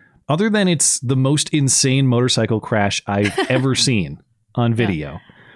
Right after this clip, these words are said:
Speaker 1: I have watched this at least twenty times this week and discovered there are multiple angles of what happened. And if it's the, if that's the sort of thing that interests you, uh, y-,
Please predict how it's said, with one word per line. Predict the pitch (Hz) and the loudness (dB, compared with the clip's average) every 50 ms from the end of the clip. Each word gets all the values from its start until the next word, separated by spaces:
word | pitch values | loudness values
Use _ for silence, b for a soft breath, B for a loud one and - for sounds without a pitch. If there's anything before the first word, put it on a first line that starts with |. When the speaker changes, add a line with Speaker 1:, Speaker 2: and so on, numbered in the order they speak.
| B B B B B B B - | B B B B B B B -6
Speaker 1:
I | - 139 160 185 | -4 -2 0 2
have | 190 170 175 170 147 123 | 2 0 0 0 -2 0
watched | 127 147 156 160 - - - - | 0 0 0 0 0 -2 -4 0
this | 127 143 135 123 - - - | 0 0 2 2 0 -2 -2
at | - 139 139 - | -2 -2 -2 -2
least | 127 123 170 202 196 - - | 0 0 0 2 0 0 0
twenty | - 180 175 160 139 | 0 0 0 0 0
times | - 135 135 127 120 107 104 - | 0 0 0 2 2 0 0 0
this | - 98 92 - - | -2 -4 -4 -4 -4
week | 90 85 90 95 - - | -4 -4 -4 -6 -4 -2
and | 185 240 262 | 0 0 2
discovered | 233 - - - 233 247 214 185 151 117 | 0 0 0 0 -2 0 0 0 0 0
there | 120 147 147 151 143 | 0 0 0 0 0
are | 139 139 135 | 0 0 2
multiple | 127 117 127 156 202 233 - - 127 143 127 139 | 2 0 0 2 0 0 -2 -2 -4 -4 -2 0
angles | 143 175 185 143 104 92 92 95 - - - | 0 0 0 0 0 -2 -2 -4 -6 -4 -2
of | 113 107 101 95 - | -2 -2 -2 -2 -2
what | 113 110 104 | -2 -2 -2
happened. | 95 - 147 156 135 - 104 95 B B B B B B B B B B B B B _ _ _ _ _ _ _ - | 0 0 0 0 0 0 0 -2 B B B B B B B B B B B B B _ _ _ _ _ _ _ -2
And | 143 156 | 0 0
if | 156 143 | 2 0
it's | 147 143 | 0 0
the, | 180 175 - | -2 -2 -2
if | - 123 | -2 -2
that's | 185 190 185 - | 0 0 0 0
the | 185 - | 0 0
sort | - 196 180 160 | 0 2 0 0
of | 135 - | 0 0
thing | 170 156 151 | 0 0 2
that | 135 131 | 2 2
interests | 156 151 - - 113 - - - | 0 0 0 -2 -2 -2 -2 -4
you, | 82 71 131 - - _ - 98 | -6 -8 -12 -14 -18 _ -10 -8
uh, | 95 85 85 95 | -6 -6 -4 -4
y-, | 123 | -4